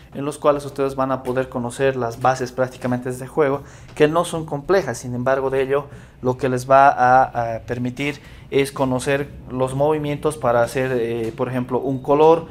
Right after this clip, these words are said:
dos colores o tres colores. Eh, cuáles son los procedimientos, etcétera, etcétera. Y una vez que pasen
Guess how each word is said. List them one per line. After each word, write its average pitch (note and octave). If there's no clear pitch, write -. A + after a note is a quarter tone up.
dos D#3
colores D3
o A#2+
tres C3+
colores. C#3+
Eh, A#2+
cuáles C#3+
son C3+
los B2
procedimientos, D3
etcétera, C3
etcétera. A#2
Y B2
una C3+
vez D3
que D3+
pasen D3+